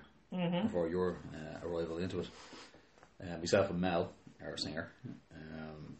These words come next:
Speaker 2: started as a two-piece. She actually put an ad on Gumtree, uh, for musicians wanted,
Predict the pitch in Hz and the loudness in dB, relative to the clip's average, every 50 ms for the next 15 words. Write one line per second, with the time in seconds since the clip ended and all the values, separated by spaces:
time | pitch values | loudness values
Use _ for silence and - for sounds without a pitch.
0 | - - - - - - - - - - - - - - - - - - - - | -18 -20 -20 -20 -20 -20 -20 -20 -20 -20 -20 -20 -20 -20 -20 -20 -20 -20 -16 -14
1 | - - 90 78 80 85 78 78 76 85 82 - 101 92 95 90 85 - 131 135 | -8 -6 -4 -4 -4 -4 -4 -4 -4 -4 -4 -2 -2 0 0 0 2 4 6 6
2 | 147 143 - 120 - - 98 90 87 92 95 95 95 90 85 85 85 85 92 92 | 6 6 4 4 4 4 4 4 4 4 4 4 4 2 2 -2 -2 0 2 2
3 | 95 95 - 98 82 78 - - - - - - - - - - - - - - | 2 0 0 0 -2 -2 -2 -6 -12 -20 -20 -20 -20 -20 -20 -20 -20 -20 -20 -20
4 | - - - 98 78 78 82 - 90 82 85 82 85 87 82 87 82 80 - 80 | -20 -12 -10 -6 -6 -6 -4 -2 -2 -2 -2 -2 -2 0 2 2 2 2 0 -2
5 | 80 80 85 87 87 87 - - 80 | -4 -2 0 0 2 2 0 -2 -2